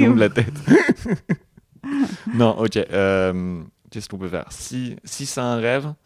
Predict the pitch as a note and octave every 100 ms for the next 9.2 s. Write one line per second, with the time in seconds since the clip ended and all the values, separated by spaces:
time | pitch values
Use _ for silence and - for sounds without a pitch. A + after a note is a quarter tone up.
0 | - G3 - C4 - D4+ C#4 C4+ C#4 C#4+
1 | F#4 D4 F#3 - A3 B3 A#3+ - B3+ B3
2 | A3+ A#3 A3+ A3 F#3 F3 - - G3 -
3 | - _ _ - G#3+ - D4+ F2 D#2+ B1+
4 | - - F2 E2+ E2+ D2+ D#2+ - - _
5 | - C4 C#4+ D#4 D#4+ C4 A#3 D4+ E4 F3
6 | _ _ _ _ - G#3 A#3 A#3 G#3+ G#3
7 | G3+ E3+ - _ B2 G#2+ - - - A2+
8 | A#2 G#2+ G2 A2 A2+ G2 - F#2+ F2+ F2
9 | F2+